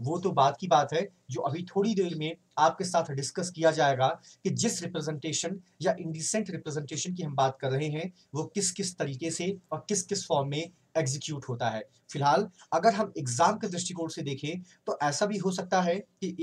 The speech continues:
एक सवाल वो आपसे पूछे historical background of the indecent representation of the women in bracket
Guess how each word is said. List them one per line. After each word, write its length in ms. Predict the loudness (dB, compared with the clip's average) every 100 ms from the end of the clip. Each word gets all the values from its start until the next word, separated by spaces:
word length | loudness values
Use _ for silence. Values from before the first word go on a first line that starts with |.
| 2
एक 100 | 2
सवाल 280 | 4 4
वो 140 | 4 -2 0
आपसे 280 | 0 -2
पूछे 420 | -8 -8 0 -2 -2 _ _ 0
historical 640 | 0 4 4 6 4 4
background 520 | 6 4 4 4 4 2 _ _ 8
of 220 | 8 8
the 140 | 2 2 -4 _
indecent 580 | 2 2 0 0 -2 -2 -4 -12 -6
representation 600 | -4 -2 -4 -2 -4 -4 0
of 160 | -2 0
the 140 | -2 -2
women 280 | -2 -2 -6 _ 0
in 160 | 0
bracket 420 | 6 6 6 -4